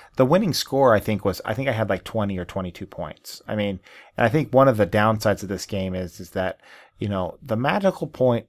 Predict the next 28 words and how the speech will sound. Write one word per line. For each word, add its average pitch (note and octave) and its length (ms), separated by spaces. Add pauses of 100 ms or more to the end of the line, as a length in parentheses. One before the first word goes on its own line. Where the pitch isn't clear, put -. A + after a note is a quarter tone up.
that F#2 160
you G#2+ 120
really A#2 160
wanna G#2+ 200
be G2 200
at F#2 140
is, - 120
like, F2 200
around G#2 300 (100)
eighty G#2 340
to F#2+ 160
a F2+ 60
hundred E2+ 420
points. - 640 (440)
Because, G2 600
you A2+ 140
know, F2+ 160
in G#2+ 140
this D3 200
game, G2+ 440
you B2 100
lost C3+ 300
a G#2+ 40
victory G#2 320
point F#2+ 360
and G2+ 120
it G#2+ 160
hurt. - 600